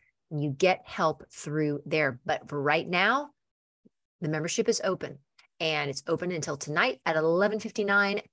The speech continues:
P M P S T time on the West Coast, 'cause that's where I am. So if that's something you're interested in and you need more information, just put membership in the comments. And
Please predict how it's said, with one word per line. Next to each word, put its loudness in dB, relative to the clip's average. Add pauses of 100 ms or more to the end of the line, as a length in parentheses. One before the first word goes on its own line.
P -4
M 2
P 4
S 2
T 0
time 0 (920)
on 4
the 0 (140)
West 2
Coast, 4
'cause -8
that's -4
where 2
I 2
am. 0 (420)
So 4
if 0
that's 2
something -4
you're -4
interested -4
in -6
and -4
you -2 (140)
need 2
more 0
information, -8 (540)
just -8
put -2
membership -2
in -6
the -8
comments. -2 (340)
And 2